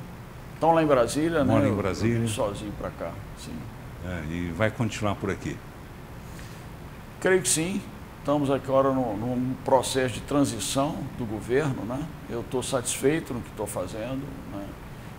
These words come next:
Speaker 1: E caso o governador também esteja e me confirme, <laughs> vai ser um prazer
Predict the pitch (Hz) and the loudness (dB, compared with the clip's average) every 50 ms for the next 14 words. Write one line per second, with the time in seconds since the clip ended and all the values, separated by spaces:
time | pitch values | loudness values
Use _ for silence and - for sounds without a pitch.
0 | - - - 107 107 107 107 107 104 - - 123 131 110 123 127 120 127 131 127 | -10 -8 -6 -4 -4 -4 -4 -4 -4 0 2 2 2 2 0 0 0 0 2 2
1 | 123 113 113 120 120 120 127 117 123 120 113 - - - 120 131 147 151 143 131 | 2 0 0 -2 -2 0 0 -2 -2 -2 -4 -6 -2 2 4 4 4 4 2 0
2 | 139 123 117 107 98 117 120 123 127 123 - 113 104 - - 135 135 139 139 139 | 0 0 -2 -2 -4 -2 -2 -2 -2 -2 -2 -4 -4 -2 -2 0 2 2 2 2
3 | - 113 98 143 131 - - - 147 139 - - - 139 131 120 107 104 117 113 | 0 0 -2 -2 -2 -2 -4 -4 -4 -4 -4 0 2 4 4 4 2 0 -2 -4
4 | 123 | -2